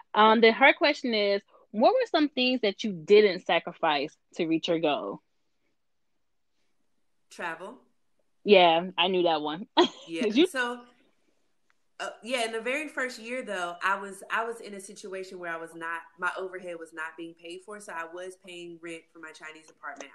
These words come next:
Speaker 2: I was paying cable. I was paying this. So my very first job was not like the job that I have now. So my very first job, I was not able to travel at all because I was literally, like, I was paying Chinese bills and I was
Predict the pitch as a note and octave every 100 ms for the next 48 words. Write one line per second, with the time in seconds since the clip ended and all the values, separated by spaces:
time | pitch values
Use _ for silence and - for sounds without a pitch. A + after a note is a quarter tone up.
0 | C#3+ D3+ D#3+ - E3 D#3 - D3+ D3 C#3+
1 | D3 C#3+ D3 C#3+ C3+ _ _ _ - F#3+
2 | F#3+ A3+ B3 C4 A3+ G#3 - F3 D#3+ D#3
3 | D#3+ E3 E3 F3 F3+ E3+ D#3 - D#3+ D3+
4 | D3 D3 D3 D3 C#3+ C#3 C3+ D3+ B2+ A2+
5 | _ _ _ _ _ _ _ - G3+ F#3
6 | A3 B3+ B3 G#3 G3 E3+ E3 D#3+ F3 F3+
7 | F3 F3 E3 D#3+ E3 D#3 D3+ D3 - D#3+
8 | E3 D#3+ D#3 D3+ D3+ D3 C#3+ - F3+ F3
9 | E3 D#3 D3+ D3 C#3+ B2 E3+ F#3 E3 F3+
10 | D3+ C#3+ - F#3+ G3 F#3+ F3 F3+ F3 D3+
11 | D#3 D#3